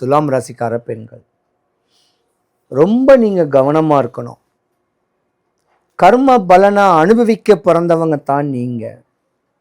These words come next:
உங்களுக்கும் மறுஜென்மமும் கிடையாது. முப்பத்தஞ்சு, நாற்பது வயசுக்குள்ளே நீங்க கஷ்டப்பட்டுருவீங்க. துலாம் ராசிக்கார பெண்களை கேட்டா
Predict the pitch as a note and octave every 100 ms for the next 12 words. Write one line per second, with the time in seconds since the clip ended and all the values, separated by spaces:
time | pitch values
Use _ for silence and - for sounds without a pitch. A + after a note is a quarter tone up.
0 | _ _ _ _ _ _ _ _ _ _
1 | _ _ C3 E3+ B3 D#4 C#4+ B3 A#3+ A#3
2 | F3 D#3+ G#3 G#3 F#3 E3+ D3+ E3+ F3 D3
3 | C#3+ C#3 B2+ B2+ B2+ _ _ _ _ _
4 | _ _ _ _ _ _ _ C#3 D3 A3
5 | A3 G#3 F#3+ F3 G#3+ A3+ F#3+ F3 G3 -
6 | G3 G3+ F#3+ D#3 C#3 - D#3+ D#3 B2+ A#2
7 | G#2 A2+ G#2+ A2+ _ _ _ _ _ _
8 | _ _ _ _ _ _ _ _ _ _
9 | _ E3+ G3 C4+ C4 A3+ A3+ G3+ G3 F#3+
10 | - F3+ G3+ A3+ A3 F#3 F#3 A3